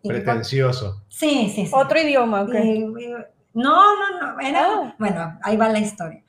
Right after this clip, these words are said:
Speaker 1: Yo cuando empecé a ya escribir dije, "Quiero algo que se vea como muy intelecto". Espiritual y que, bueno, que impacte y que la gente diga, "No, guau, o sea, ay, qué, qué inteligente", ¿no? Entonces, eh, se me ocurrió utilizar el símbolo del infinito.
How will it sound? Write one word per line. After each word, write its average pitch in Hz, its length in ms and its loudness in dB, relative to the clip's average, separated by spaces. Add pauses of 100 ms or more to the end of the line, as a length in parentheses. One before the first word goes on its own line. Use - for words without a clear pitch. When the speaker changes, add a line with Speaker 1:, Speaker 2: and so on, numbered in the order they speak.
(240)
Speaker 1:
Yo 311 280 2
cuando 370 220 -4
empecé 220 320 -4
a 254 180 0
ya 277 100 -6
escribir 247 340 -8
dije, 226 200 -12
"Quiero 247 200 -8
algo 320 240 -10
que 220 100 -14
se - 140 -14
vea 151 100 -14
como 226 180 -6
muy 196 180 -4
intelecto". 214 600 -6 (160)
Espiritual - 760 -8
y 190 120 -8
que, - 260 -14 (360)
bueno, 196 320 -2
que 208 80 -6
impacte 175 760 -4
y 196 60 -6
que 196 100 -6
la 170 60 -8
gente 170 160 -10
diga, 170 120 -8
"No, 196 380 -6
guau, 190 460 -6
o 165 40 -6
sea, 170 360 -6 (300)
ay, 180 140 -2 (100)
qué, - 280 -14
qué 208 80 0
inteligente", 208 720 4
¿no? 208 300 -4 (300)
Entonces, 247 500 -6 (1000)
eh, 202 440 0
se 214 200 -4
me 214 100 0
ocurrió 262 680 -2
utilizar 214 520 -2
el 226 100 -4
símbolo 220 320 -4
del 208 120 -4
infinito. 233 480 -6